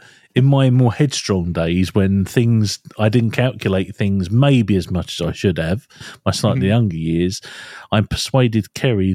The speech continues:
Speaker 1: that we should go, just me and her and our dog Bean at times, a Chihuahua mix, should
Speaker 2: Mm-hmm.
Speaker 1: go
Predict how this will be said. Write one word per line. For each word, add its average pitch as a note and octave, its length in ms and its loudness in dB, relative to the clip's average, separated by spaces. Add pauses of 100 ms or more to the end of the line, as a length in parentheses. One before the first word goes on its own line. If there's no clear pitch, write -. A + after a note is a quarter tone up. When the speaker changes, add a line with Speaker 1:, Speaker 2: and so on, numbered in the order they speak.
Speaker 1:
that G2+ 160 0
we C#3+ 240 2
should A2+ 320 -2
go, D#2+ 260 -2
just G#2+ 240 -2
me D3 140 4
and C3 100 2
her F#2+ 280 0
and F#2+ 100 0
our F#2+ 200 0 (100)
dog G2+ 220 0 (100)
Bean G2+ 240 2
at C2+ 100 -8
times, F#2 320 -2
a E2+ 60 -4
Chihuahua F#2+ 580 0
mix, - 480 -6 (240)
should - 400 -2
Speaker 2:
Mm-hmm. - 60 -2 (320)
Speaker 1:
go A#2 40 -8